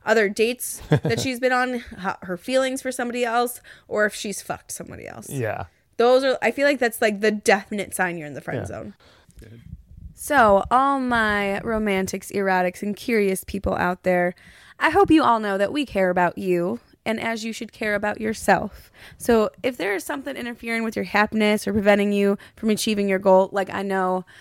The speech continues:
Speaker 1: I've been trying to get back onto the workout scheme and get healthy again, and I'm just so stinking busy all the time. But it's time to get BetterHelp. BetterHelp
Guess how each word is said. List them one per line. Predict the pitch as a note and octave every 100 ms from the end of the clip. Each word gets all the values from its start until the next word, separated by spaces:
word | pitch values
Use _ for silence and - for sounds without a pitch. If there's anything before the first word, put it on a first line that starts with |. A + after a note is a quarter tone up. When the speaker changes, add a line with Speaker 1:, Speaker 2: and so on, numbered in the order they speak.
| - -
Speaker 1:
I've | A#3 A3+ G#3+
been | A3
trying | A3 A3+ G#3
to | G#3
get | G#3
back | G3+ G3
onto | G#3 G#3 -
the | A#3+
workout | A3 G#3+ G3+ A3+ - A2 - -
scheme | - - A#3+ A3 G#3+ G#3 G#3 G#3+ -
and | F#3+ F#3 E3+ E3 F#3+ - - - - _ -
get | G3 C#4+
healthy | B3 B3 A#3 C4
again, | A#3+ A3+ A3 G#3+
and | G3+ -
I'm | G3+ G#3+
just | G3+ -
so | - F#3+ F#3
stinking | F#3+ - F#3 F3+
busy | F3 E3+ F3
all | - G3 F#3+
the |
time. | F#3 E3 B2+ G2 G3+ - - _ _ - -
But | B3+ C4+ -
it's | C4+ -
time | - F4+ F4+
to | D#4+
get | C4+ - G3
BetterHelp. | G3+ F#3 E3 - - - - _ _ _ _ _ G#3
BetterHelp | B3+ F4 F#4 - A#3 G3+